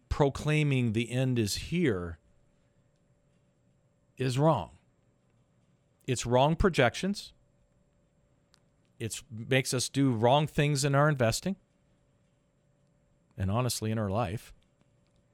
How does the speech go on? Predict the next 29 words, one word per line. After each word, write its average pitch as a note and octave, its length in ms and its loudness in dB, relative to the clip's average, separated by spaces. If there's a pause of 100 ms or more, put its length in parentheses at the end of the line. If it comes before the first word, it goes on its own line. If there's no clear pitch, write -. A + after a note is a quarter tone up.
(1000)
when A#2+ 160 4
we're A#2 160 4
always A#2+ 320 2
living B2 260 0
in G#2+ 140 2
this G#2+ 160 0
doom G#2+ 260 2
and G2+ 140 2
gloom. A#2 220 -2 (1900)
We C#3+ 140 0
have D#3+ 540 -6
to - 120 -8
be F2+ 280 -8 (1600)
keeping F3 340 2
our A#2 200 4
eyes A#2+ 280 2
open G#2 320 0
for A2+ 160 -4
the G#2 120 -2
miracles A#2+ 840 0 (560)
around B2+ 380 4
us G2+ 120 0
all G#2+ 180 0
the B2+ 100 -4
time. E3 380 -8 (1080)
Life C#3+ 260 2
is G#3+ 160 4
a C3 60 2
miracle. - 540 -8